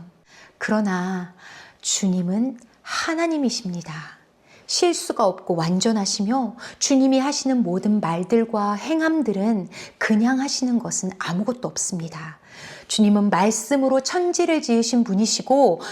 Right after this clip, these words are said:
주님은 하늘 보좌를 다 내려놓고 우리에게 오셔서 자신을 아낌없이 내어주시는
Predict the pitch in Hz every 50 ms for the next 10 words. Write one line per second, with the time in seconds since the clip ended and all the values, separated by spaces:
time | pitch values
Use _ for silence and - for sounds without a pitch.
0 | - - - - 233 240 254 254 277 262 262 - 330 320 330 349 359 359 247 294
1 | 285 285 285 269 262 269 262 269 - 220 240 285 320 330 302 277 277 294 294 285
2 | 285 285 - 285 254 220 208 233 233 240 233 247 208 170 165 - - 208 185 -
3 | 185 170 160 - - - - - - - - 175 - - 208 190 190 - - 156
4 | - - - - 233 214 190 - - - - - 180 175 165 165 - - - -
5 | - 165 156 151 156 156 165 208 269 277 - 294 - - - 240 214 196 202 208